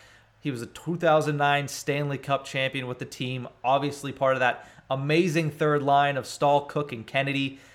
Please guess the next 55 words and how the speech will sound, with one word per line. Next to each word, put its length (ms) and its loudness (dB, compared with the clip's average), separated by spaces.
That 180 0
shorthanded 560 2
goal 240 4
he 140 -2
scored 340 2
in 80 -2
the 80 -2
finals 580 0
is 100 -12
something 340 -6
that's 160 -10
gonna 180 -4
live 180 0
on 300 2
in 140 -8
Penguins 360 -2
lore 240 0
forever, 540 2
and 180 -2
I 80 0
just 140 -6
wanted 180 -4
to 80 -10
shout 320 2
him 180 -2
out, 360 0
getting 180 2
his 140 -6
one 260 0
thousandth 540 2
N 160 -2
H 240 -4
L 160 0
game. 480 -4
Congratulations, 840 -2
Stalzy. 720 -2
I, 360 -6
I 20 -6
miss 420 -2
Jordan 360 2
Staal. 400 4
I, 140 6
I 160 2
looked 280 -2
at 60 -6
some 180 -2
of 60 -6
those 180 -4
highlights 460 0
of 100 -12
him 160 -10
with 80 -12
the 80 -12
Penguins, 520 -6
and 160 -14